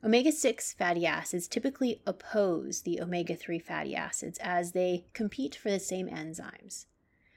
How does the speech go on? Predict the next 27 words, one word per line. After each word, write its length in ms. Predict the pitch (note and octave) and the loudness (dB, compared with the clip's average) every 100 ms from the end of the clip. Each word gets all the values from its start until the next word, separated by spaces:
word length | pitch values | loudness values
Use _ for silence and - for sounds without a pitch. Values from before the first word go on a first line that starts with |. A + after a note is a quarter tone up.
| _ - | _ 0
And 140 | G3+ | 6
in 120 | A3+ | 6
general, 380 | A3 F#3 F#3+ G3 | 8 6 6 2
the 160 | G#3+ - | 2 2
evidence 380 | G3 G#3 G#3+ - | 2 4 2 2
suggests 520 | - F3 F3 F3 - | 0 0 -2 -2 -2
that 200 | F3 E3+ - | -2 -2 -2
we 140 | G#3+ | 0
already 440 | - A3+ C4+ D4 | 4 4 6 4
obtain 560 | C4+ G3 - F3 E3+ G3 | 2 0 -6 -4 -2 -2
a 80 | G#3 | 2
lot 220 | G3 F#3 | 2 4
of 80 | F3+ | 2
omega-six 680 | F3+ F3 E3+ F3 - E3+ - | 2 2 0 -2 -4 -6 -4
fatty 300 | E3+ D#3+ D#3 | -2 0 0
acids 380 | D#3 - E3 | -2 -6 -6
in 80 | D#3 | -6
our 100 | D#3 | -6
diet, 520 | E3 C3+ C#3 - - - _ _ _ _ _ _ _ | -6 -6 -6 -8 -12 -16 _ _ _ _ _ _ _
and 220 | G3+ G#3 | 2 6
they 240 | A3+ A3+ A3+ | 8 10 8
may 260 | G#3 G#3 | 6 2
be 540 | G3 F#3+ F#3 F#3 F#3+ - - | 0 -2 -2 -2 -4 -8 0
likely 460 | G3 G#3+ G#3+ A#3+ | 4 4 4 -2
to 180 | A3 G3 | -2 -6
propagate 840 | - - F3 - F3 - - - - | -8 -10 -8 -6 -8 -8 -12 -14 -10
inflammation 880 | F3 - D#3+ D#3 F3+ - - F#3+ | -10 -6 -8 -6 -6 -8 -8 -12